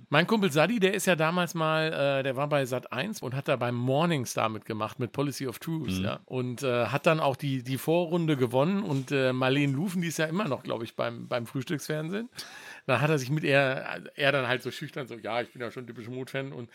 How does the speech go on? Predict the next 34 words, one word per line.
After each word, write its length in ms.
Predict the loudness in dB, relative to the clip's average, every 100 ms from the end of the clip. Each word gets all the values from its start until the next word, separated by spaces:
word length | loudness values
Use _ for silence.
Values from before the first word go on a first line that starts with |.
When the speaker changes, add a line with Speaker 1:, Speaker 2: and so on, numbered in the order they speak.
| -20 -12
Speaker 1:
sie 200 | -6 -4
ja 160 | -2
auch 240 | -2 0 0
und 80 |
sie 100 | -2
findet 260 | -4 -6 -4
Somebody 380 | -6 -4 -4 -6
so 140 | -8
toll. 300 | -6 -2 -4 -4
Und, 220 | -4 -4 -4
und 160 | -2 2
dann 160 | 4 2
hat, 320 | 0 -4 -18 _ -20 -14
und 140 | -4 -2
dann 180 | 0 0
hat, 220 | 0 0
äh, 400 | -2 0 0 0
Saddi 560 | 2 2 2 0 -2 -6 -10
Marlene 440 | -2 0 0 -2 -4
Lufen 300 | -6 -6 -6
noch 120 | -6
ein 140 | -8
schönes 540 | -8 -4 -2 -2 -8 -14
Somebody 800 | -10 -6 -6 -2 -2 -2 -4 -8 _ _
im 140 | -6 -6
Frühstücksfernsehen 880 | -4 -4 -4 -4 -2 -2 -2 -4 -2
dahin 300 | -4 -4 -8
getrellert, 580 | -8 -8 -8 -8 -10 -10
ja. 140 | -2
Speaker 2:
Oh. 520 | 4 6 6 2 0 -4 -2
Speaker 1:
Ja, 380 | 0 -2 -4
der 140 | -4 -4
alte 200 | -6 -2
Charmeur, 480 | 0 0 0 0